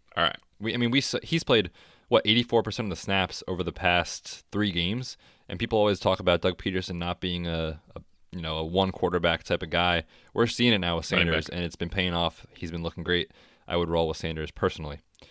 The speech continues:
Speaker 2: Uh, Matt Ryan, any interest in going back to him as a starter this week?
Speaker 1: Uh, a little bit of interest, yeah. I think he'll be okay. I, I wouldn't consider him amongst my Q B one conversation, but he's a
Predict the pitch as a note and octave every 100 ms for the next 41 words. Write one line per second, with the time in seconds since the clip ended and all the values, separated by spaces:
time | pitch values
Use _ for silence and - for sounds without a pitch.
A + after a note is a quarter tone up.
0 | - - _ - G2 G2+ G2 G2 G2 A#2+
1 | B2 B2+ C3+ B2+ A#2+ B2 A2+ A#2 A2+ G#2+
2 | G#2 G2+ - F#2 G#2+ G#2+ G#2 - F#2 F2+
3 | - F#2 F2 E2+ - D#2+ - - _ _
4 | _ _ _ _ _ _ _ _ _ _
5 | C#3+ D3+ D#3 D#3 D#3 D#3+ D#3+ D3+ E3 _
6 | _ - D#2+ E3+ A#3 A#3+ F3+ D#3 C3+ C3
7 | A#2+ D3+ - C3+ B2 C3+ F3+ D#3 D3+ C#3
8 | C3+ C3 A#2+ - A2 G#2+ A2 A2+ - A#2
9 | C#3 C3 B2 A#2 A#2+ A2+ A2 G#2+ - G2+
10 | G#2 - G2+ F#2+ F#2 A2+ G2 F#2+ F#2 F#2+
11 | F#2 F#2+ F#2 - F2+ - F#2+ E2+ - G#2+
12 | F#2+ F2+ F2